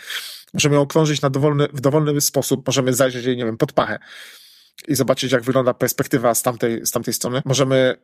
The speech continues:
w takim modelu zmienić położenie w postprodukcji dowolnego stawu, czyli możemy na przykład, jeżeli ktoś za blisko ręką siebie macha i robi szermierkę, powinien dalej, to po prostu mu odsuniemy, odegniemy mu rękę w, w stawie, e, barkowym, rozprostujemy lekko staw łokciowy i będzie nadal machała,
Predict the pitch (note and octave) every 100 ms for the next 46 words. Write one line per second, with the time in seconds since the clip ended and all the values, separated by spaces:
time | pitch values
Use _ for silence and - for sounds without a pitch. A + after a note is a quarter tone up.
0 | _ - - C3+ D3 C3+ B2+ C3+ C3 C#3+
1 | A2+ C3+ G3 D3 C3 - B2 B2+ C#3 C3
2 | - B2 - B2+ B2+ - A#2 - A#2 A#2+
3 | B2+ A#2+ - A#2+ B2+ B3 - B2+ B2 C3
4 | A2+ B2 C3+ B2 A#2+ A#2+ - A2+ B2+ -
5 | C#3+ - A#2+ B2+ B2+ B2 A#2+ B2 A#2+ A#2+
6 | A2+ B2 A#2+ A#2+ A#2+ B2+ B2 - - A#2
7 | A#2 B2 C3 G#3 - - - C4+ D4+ B3+
8 | A3 G3+ G3+ - D#3+ F3 E3 D3+ C#3 C3
9 | F3 C#3+ C3+ C#3+ D3 C3+ - - C3+ B2
10 | A#2 - - C3 B2+ A#2 A2+ A2+ - A#2
11 | A2+ A2+ A2+ C3 B2+ D3 D3 D3+ - -
12 | C#3 - - C#3 B2+ C3 C#3 - A#2 -
13 | A#2 A#2+ - E3+ E3+ - - - - D3
14 | C#3 C#3 D#3 D3 C3+ C3 - C3 B2+ B2
15 | -